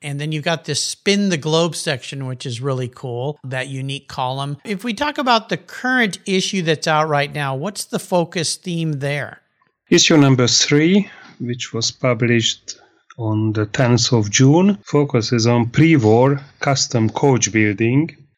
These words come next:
Speaker 2: with features on companies like, uh, Smith and Waddington in Australia, Fiol in Spain,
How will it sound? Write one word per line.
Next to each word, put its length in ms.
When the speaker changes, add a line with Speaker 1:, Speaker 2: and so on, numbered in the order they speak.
Speaker 2:
with 260
features 680
on 220
companies 680
like, 420
uh, 140
Smith 420
and 200
Waddington 840
in 160
Australia, 1000
Fiol 500
in 200
Spain, 840